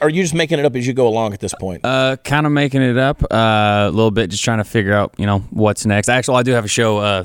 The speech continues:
Speaker 2: this Thursday at the Bricktown Comedy Club. Um,
Speaker 1: Ok-,
Speaker 2: uh,
Speaker 1: Oklahoma City?
Speaker 2: Yep, uh, in Oklahoma City, uh, seven o'clock sh-, or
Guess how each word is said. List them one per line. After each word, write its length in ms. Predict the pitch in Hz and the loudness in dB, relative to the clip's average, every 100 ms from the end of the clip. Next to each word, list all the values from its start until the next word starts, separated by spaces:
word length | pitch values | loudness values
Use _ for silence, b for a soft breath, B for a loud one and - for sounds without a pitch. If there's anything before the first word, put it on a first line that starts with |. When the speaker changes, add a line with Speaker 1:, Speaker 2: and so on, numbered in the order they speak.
| - | -8
Speaker 2:
this 300 | 104 113 - | -6 -6 -2
Thursday 460 | 117 104 104 101 | -2 0 0 0
at 100 | 98 | 0
the 80 | 104 | -2
Bricktown 300 | 98 101 101 | -2 0 0
Comedy 280 | 98 98 98 | 0 0 0
Club. 380 | - 98 98 - - | 0 0 0 -2 -2
Um, 560 | 104 98 92 92 90 - - | 0 0 0 -2 -4 -6 -8
Speaker 1:
Ok-, 200 | 107 - | -8 -4
Speaker 2:
uh, 40 | |
Speaker 1:
Oklahoma 300 | 101 101 98 | 0 0 0
City? 300 | 104 117 123 - | 0 -2 -2 -6
Speaker 2:
Yep, 180 | - 127 _ _ - | -4 -4 _ _ -4
uh, 340 | 107 104 101 | -2 -2 -2
in 180 | 104 90 | 0 0
Oklahoma 280 | 104 107 101 | 0 -2 -2
City, 280 | 107 104 92 | -2 -2 -2
uh, 380 | 101 98 98 98 - _ _ | -2 -2 -2 -4 -10 _ _
seven 280 | - 123 110 | -6 -4 -4
o'clock 280 | 107 113 - | -2 -2 -2
sh-, 60 | |
or 200 | 98 104 | -4 -4